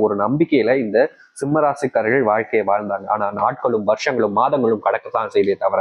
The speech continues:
எந்த ஒரு மாற்றங்களும் ஏற்படவே இல்லை இந்த சிம்ம ராசிக்காரர்களுக்கு. முக்கியமா இந்த சிம்ம ராசிக்காரர்கள் தன்னுடைய குடும்பத்தார்கள் நல்லா இருக்கணும், அவர்களுக்கு நல்லது நடக்கணும்னு செய்யக்கூடிய சில விஷயங்களை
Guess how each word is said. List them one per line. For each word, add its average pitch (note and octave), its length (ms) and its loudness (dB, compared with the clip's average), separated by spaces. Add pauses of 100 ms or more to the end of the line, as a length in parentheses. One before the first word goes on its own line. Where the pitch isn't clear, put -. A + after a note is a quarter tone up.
(500)
எந்த F3+ 300 4
ஒரு D3 180 4
மாற்றங்களும் A2+ 540 0
ஏற்படவே G#2 420 2
இல்லை G2+ 220 2
இந்த A2+ 200 2
சிம்ம G#2 280 -2
ராசிக்காரர்களுக்கு. G2 760 -2 (1080)
முக்கியமா D#3+ 460 2
இந்த C#3+ 180 4
சிம்ம F3+ 280 2
ராசிக்காரர்கள் E3+ 640 0
தன்னுடைய B2 260 2
குடும்பத்தார்கள் D3 600 0
நல்லா A#2+ 220 2
இருக்கணும், G#2+ 360 0 (280)
அவர்களுக்கு D#3+ 500 0
நல்லது D3+ 320 4
நடக்கணும்னு E3 500 2
செய்யக்கூடிய C#3+ 540 4
சில A#2 200 4
விஷயங்களை A2 500 2